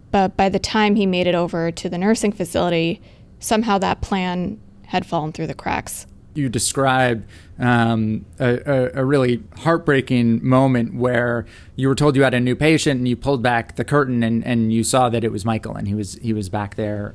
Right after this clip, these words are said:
Speaker 2: again.
Speaker 1: Yeah, so the first time around, the first time he was discharged, he came back less than two days later.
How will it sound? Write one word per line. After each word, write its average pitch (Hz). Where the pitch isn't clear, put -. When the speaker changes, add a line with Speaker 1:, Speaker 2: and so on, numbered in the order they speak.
Speaker 2:
again. 107
Speaker 1:
Yeah, 208
so 196
the 208
first 247
time 185
around, 160
the 170
first 208
time -
he 190
was 175
discharged, 170
he 214
came 185
back 160
less 170
than 170
two 170
days 160
later. -